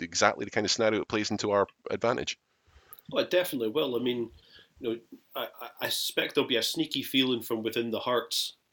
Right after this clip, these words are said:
Speaker 2: camp, as well as within their support, probably more than a sneaky feeling within the support, that they'll be, you know, they'll be seeing, obviously, the two, the two players we know are definitely missing. You know, they'll be, they'll have seen, obviously, the inju-, the, the stories of the, the, the injury, the hamstring injury to Duke,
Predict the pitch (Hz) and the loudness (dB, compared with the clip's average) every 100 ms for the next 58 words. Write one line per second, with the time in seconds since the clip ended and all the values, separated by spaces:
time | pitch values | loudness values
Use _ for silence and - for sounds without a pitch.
0 | _ - 117 120 - - _ _ _ - | _ -2 2 2 -2 -18 _ _ _ -6
1 | 113 - 147 123 113 117 120 113 - 107 | -2 4 6 6 4 2 4 2 0 -4
2 | - 156 107 - _ _ _ _ - 113 | 2 4 2 0 _ _ _ _ -4 0
3 | 113 113 127 113 - 120 117 104 113 110 | 0 2 2 0 0 -2 -2 -2 0 0
4 | 104 98 - - 127 110 110 123 117 113 | -2 -4 -6 -2 0 0 -2 -4 -2 -2
5 | 104 110 107 104 - - 135 123 113 _ | -2 -2 -4 -4 -4 2 2 2 0 _
6 | - - _ - 120 117 120 107 - 143 | -20 -20 _ -4 0 2 0 0 -2 -2
7 | 139 117 151 139 127 117 117 113 110 104 | -2 -4 -2 0 2 2 4 2 2 2
8 | 117 120 - 120 123 127 139 139 _ _ | 4 2 2 0 2 0 -2 -4 _ _
9 | _ _ _ 95 95 98 98 110 - 104 | _ _ _ -8 -6 -6 -6 -6 -2 -2
10 | 101 - 117 110 113 110 107 117 110 - | 0 0 0 0 -2 -2 0 0 -2 -6
11 | 101 - 110 - 120 113 110 101 104 101 | -8 -8 -8 -2 2 2 2 -4 -6 -6
12 | 95 95 _ _ _ - 98 113 104 98 | -6 -8 _ _ _ -8 -4 -4 -4 -4
13 | 95 110 117 107 110 107 113 - 135 165 | -2 -2 -2 0 0 0 -2 0 2 2
14 | - | 0